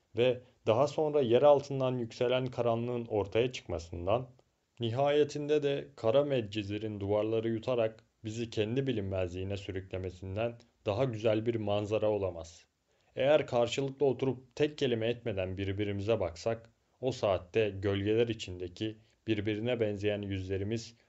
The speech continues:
onları daha önce hiç öyle görmemişiz gibi yaşlı, yabancı ve uzak görünür. Sanki birbirimize yıllar sonra uzaktan bakıyormuş gibi oluruz. Ama sen şu an sessizlik istemediğini söylüyorsun.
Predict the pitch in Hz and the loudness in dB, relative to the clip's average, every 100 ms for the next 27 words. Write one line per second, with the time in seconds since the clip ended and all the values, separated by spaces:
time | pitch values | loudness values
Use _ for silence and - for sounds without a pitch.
0 | _ 110 104 104 101 98 92 113 120 104 | _ -8 -4 -4 -2 -2 0 0 0 0
1 | 104 95 120 120 117 107 98 110 131 123 | -2 -2 -2 2 2 2 2 2 4 2
2 | 107 - 107 98 101 110 117 117 _ _ | -2 -2 -4 -6 -4 0 -2 -4 _ _
3 | 101 90 - - 104 120 - _ _ 104 | -2 -2 -4 -4 -2 -2 -6 _ _ -2
4 | 95 98 101 117 104 117 117 - 110 98 | 0 0 0 0 2 0 -2 -8 -6 -4
5 | 82 - 90 87 87 85 - _ _ _ | -6 -6 -6 -6 -8 -12 -18 _ _ _
6 | _ _ _ _ - 135 143 - 143 135 | _ _ _ _ -2 0 0 -2 -4 -4
7 | - _ 110 110 104 104 107 113 104 98 | -12 _ -4 -2 -2 -4 -2 0 0 2
8 | 104 123 107 104 95 95 98 101 95 107 | 4 2 2 -6 -4 -4 0 -2 0 -4
9 | 107 98 98 107 98 95 - 98 92 90 | -2 -4 -2 -2 -2 -6 -10 -8 -2 -2
10 | 87 92 - - _ _ _ _ _ 110 | -4 -10 -16 -20 _ _ _ _ _ -6
11 | 107 107 98 - _ - 123 120 117 143 | -2 -2 -4 -10 _ -4 0 0 2 4
12 | 135 131 127 - 107 - 120 131 - - | 4 2 -4 -6 -6 -6 -6 -6 -8 -4
13 | 123 117 98 95 95 95 90 87 85 85 | -2 -2 -2 -6 -4 -4 -4 -4 -4 -6
14 | - | -12